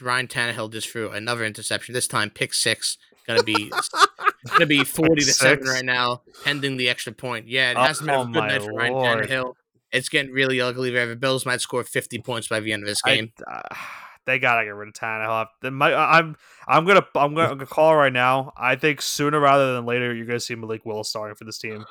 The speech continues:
Speaker 3: There, there's
Speaker 2: You
Speaker 3: no,
Speaker 2: can't, you
Speaker 3: there's
Speaker 2: can't
Speaker 3: no
Speaker 2: have
Speaker 3: way
Speaker 2: Tannehill
Speaker 3: Tannehill
Speaker 2: start.
Speaker 3: is gonna be starting the rest of the season.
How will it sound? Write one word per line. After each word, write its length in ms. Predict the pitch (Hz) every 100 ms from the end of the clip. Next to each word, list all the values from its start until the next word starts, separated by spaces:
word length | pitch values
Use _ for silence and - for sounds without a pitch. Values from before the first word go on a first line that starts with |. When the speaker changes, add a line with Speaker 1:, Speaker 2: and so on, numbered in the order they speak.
| -
Speaker 3:
There, 120 | 127
there's 180 | 131 120
Speaker 2:
You 80 | 117
Speaker 3:
no, 160 | 139 143
Speaker 2:
can't, 280 | 127 120 - -
you 280 | 131 131
Speaker 3:
there's 240 | 127 143 139
Speaker 2:
can't 120 | 147
Speaker 3:
no 160 | 151 151
Speaker 2:
have 120 | 135
Speaker 3:
way 200 | 131 120 110 104 120
Speaker 2:
Tannehill 20 |
Speaker 3:
Tannehill 160 | 127 127
Speaker 2:
start. 280 | 90 98 113
Speaker 3:
is 100 | 110
gonna 100 | 113
be 80 | 110
starting 360 | 120 113 110 107 -
the 80 | 120
rest 240 | 113 -
of 60 | 110
the 20 |
season. 380 | 113 107 107